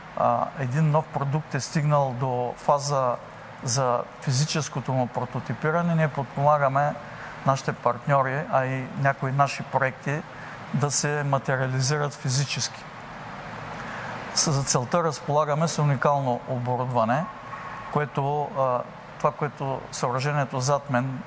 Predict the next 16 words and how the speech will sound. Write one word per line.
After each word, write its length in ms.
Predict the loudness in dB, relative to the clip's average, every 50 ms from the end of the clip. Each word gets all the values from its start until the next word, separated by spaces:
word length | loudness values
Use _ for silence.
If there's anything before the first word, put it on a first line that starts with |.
| -12 -12 -6 -2
а, 180 | 0 0 0 0 -2
се 240 | -2 -4 -2 -2 0
вижда, 480 | 0 0 0 0 2 2 2 2 0 -2 -6 -12 -14 -14 -14 -14 -14 -14 -12 -10 -2 0
е 100 | 2 2
уникално 480 | 4 2 2 4 4 4 4 4 4
не 140 | 4 4 4
само 300 | 4 4 4 4 4 4
за 140 | 2 0 2
България, 800 | 4 4 4 4 4 4 4 4 4 4 2 4 4 4 2 0 0 0
а 300 | 2 2 4 4 2 2 0 -2 -4 -4
и 80 | -2
за 180 | -2 -2 -4 -4
целия 420 | -2 -2 0 0 2 2 2 2
регион, 420 | 2 0 -2 0 0 2 0 0 -2
включително 720 | -6 -6 -4 -4 -4 -4 -6 -4 -2 0 0 0 -2 -2 -2 -2
Турция, 520 | -2 -2 -2 -4 -2 0 0 0 0 0